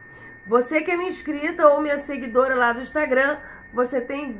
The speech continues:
dez por cento de desconto. Isso mesmo, dez por cento de desconto com o meu cupom cris dez. Tudo maiúsculo, tudo junto, tá? Bem simples.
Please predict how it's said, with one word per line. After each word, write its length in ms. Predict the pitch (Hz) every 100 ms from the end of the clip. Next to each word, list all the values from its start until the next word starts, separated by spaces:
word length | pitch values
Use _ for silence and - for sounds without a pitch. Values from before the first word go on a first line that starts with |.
| 185 -
dez 540 | 262 277 320 359 359
por 240 | - 359
cento 380 | 359 349 311 311
de 180 | 320 339
desconto. 540 | - - 240 185 196
Isso 280 | 208 311 392
mesmo, 480 | 330 196 180 180 175
dez 520 | 180 240 262 285 311 -
por 220 | 349 339
cento 340 | 294 269 269
de 140 | 233 277
desconto 580 | 349 - 254 233 226 - - - _ - - - _ -
com 260 | 320 403
o 20 | 381
meu 200 | 370 381
cupom 500 | 415 - 285 285 320 -
cris 500 | 330 339 381 403 -
dez. 560 | 220 214 180 - - - - - - -
Tudo 220 | 370 381 381
maiúsculo, 580 | 359 349 359 - 349
tudo 260 | 349 370 403
junto, 320 | 285 196 180 -
tá? 300 | 254 269 -
Bem 360 | 214 202 330 403
simples. 580 | - 214 180 - 180